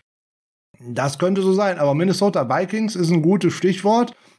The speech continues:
denn da hätte ich noch einen her und der könnte wahrscheinlich auch wirklich ein schmales Salär hergeben. Chris Herndon, den hatte ich in, in einem unserer Redrafts mir schon mal geangelt, sozusagen, weil ich den gerne, äh, haben wollte.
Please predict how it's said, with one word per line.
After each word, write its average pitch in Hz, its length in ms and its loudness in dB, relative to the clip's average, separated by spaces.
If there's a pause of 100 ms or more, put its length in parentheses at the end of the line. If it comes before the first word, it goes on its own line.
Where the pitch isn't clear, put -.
(140)
denn 139 140 2
da 175 140 0
hätte 190 160 -4
ich 196 160 0
noch 123 180 0
einen 113 240 -2
her 110 220 0
und 104 160 -2
der 156 160 0
könnte 175 280 -2
wahrscheinlich 156 460 -2
auch 139 240 0
wirklich 180 320 -2
ein 143 140 0
schmales 139 680 0
Salär 120 380 0
hergeben. 123 500 0
Chris 233 340 0
Herndon, 170 540 2 (580)
den 143 160 2
hatte 180 220 -2
ich 185 160 -4
in, 165 260 2
in 151 260 0
einem 160 280 0
unserer 147 340 0
Redrafts 131 680 0
mir 127 220 0
schon 120 200 0
mal 117 240 0
geangelt, 120 560 0
sozusagen, 143 720 0
weil 139 120 0
ich 123 120 -4
den 131 180 0
gerne, 143 320 0
äh, 120 240 0
haben 117 460 -2
wollte. 123 500 2